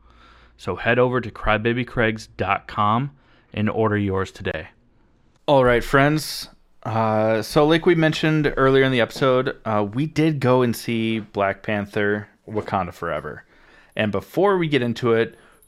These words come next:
big ol' spoiler alert. You have your chance.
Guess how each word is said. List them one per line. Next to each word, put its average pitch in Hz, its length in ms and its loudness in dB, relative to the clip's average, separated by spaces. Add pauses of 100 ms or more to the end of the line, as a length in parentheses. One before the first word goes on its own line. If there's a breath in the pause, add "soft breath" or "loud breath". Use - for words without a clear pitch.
(480)
big 143 240 2
ol' 147 360 6
spoiler 92 480 -4
alert. 80 360 -12 (1800 soft breath)
You 110 160 -8
have 107 240 2
your 123 120 -2
chance. 165 600 -2